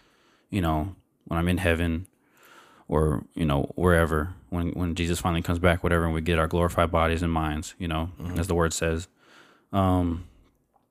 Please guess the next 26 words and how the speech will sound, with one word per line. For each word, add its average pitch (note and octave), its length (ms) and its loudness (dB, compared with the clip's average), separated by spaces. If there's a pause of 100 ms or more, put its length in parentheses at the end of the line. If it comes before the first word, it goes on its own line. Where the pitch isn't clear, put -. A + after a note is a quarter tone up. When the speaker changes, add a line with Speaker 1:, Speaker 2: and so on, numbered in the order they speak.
(1600)
Speaker 1:
uh, F#2 240 4 (140)
I'm, A2+ 200 4
we're G3+ 140 4
gonna A#2+ 240 6
think A2 300 2
about F2+ 320 0 (380)
everything F2+ 720 0 (840)
in A2 100 2
a F#2 60 4
completely F#2+ 540 0
different D#2 320 -2
way. C#2 320 -4 (840)
You F2+ 120 0
know, E2+ 280 2
we're F#2 160 2
gonna F#2 200 2
see F#2 260 4
everything F#2 300 2
with F2 120 -2
new F#2+ 200 -2
eyes F2+ 240 0
all F2 200 0
over F2 200 2
again E2 440 0
Speaker 2:
Mm-hmm. E2 320 -10 (180)
Speaker 1:
and F2+ 540 2